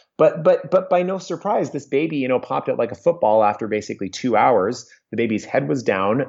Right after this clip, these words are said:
No, n-, there was no version process used. So meaning, uh, uh, a physician did not have to turn the baby's head to lift the shoulder out. There were no forceps used. There was no, um, vacuum extraction device. I mean, a vacuum extraction is a, it's a vacuum suction cup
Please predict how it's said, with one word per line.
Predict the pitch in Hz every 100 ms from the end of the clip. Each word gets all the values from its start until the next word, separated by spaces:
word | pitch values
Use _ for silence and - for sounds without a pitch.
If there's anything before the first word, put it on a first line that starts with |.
| 131
No, | 117 123 143 151 160 151
n-, | 143 131 -
there | 123
was | 120 117
no | 135
version | 120 101 113 113 101 101 95
process | - 85 85 87 82
used. | 85 87 92
So | - 101
meaning, | 104 104 95 - - - -
uh, |
uh, | 107 98 92 - 110 92
a | -
physician | - 98 117 131
did | 117
not | 104 104
have | 107
to | -
turn | - - 104
the |
baby's | 98 101 104 -
head | - 95
to | 95
lift | 90 -
the | 131
shoulder | - 104 95 95
out. | 90 92
There | -
were | 95 92
no | 90
forceps | 90 _ 156 156 156 151 -
used. | 151 147 147 143 - - _ _
There | 107
was | 101 101
no, | 110 110 107
um, | 98 87 87
vacuum | 85 - 107
extraction | 90 - - 113 113 - 147
device. | 143 135 139 143 131
I | 113
mean, | 95
a |
vacuum | 95 131 - 107
extraction | - - 113 160 - 90 90
is | 92 92
a, | 90 -
it's | 90
a | 87
vacuum | 85 107 - 95
suction | 90 - - - 90
cup | - -